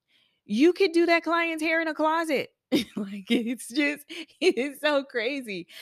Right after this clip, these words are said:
But that is something that we do. You have to create space so that you could start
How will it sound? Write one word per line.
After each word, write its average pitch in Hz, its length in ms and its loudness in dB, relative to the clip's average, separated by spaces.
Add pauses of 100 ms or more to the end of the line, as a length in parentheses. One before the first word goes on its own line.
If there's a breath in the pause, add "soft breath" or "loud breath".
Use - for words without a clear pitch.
(140 loud breath)
But 247 140 0
that 277 160 4
is 311 180 -2
something 285 380 -2
that 254 180 0
we 240 120 -6
do. 262 200 -4
You 262 220 -2
have 277 320 -6
to 330 120 -6
create 262 600 -4 (220)
space 233 840 -6 (560 soft breath)
so 294 140 -4
that 247 180 -4
you 262 280 0
could 381 220 -4
start 175 680 -4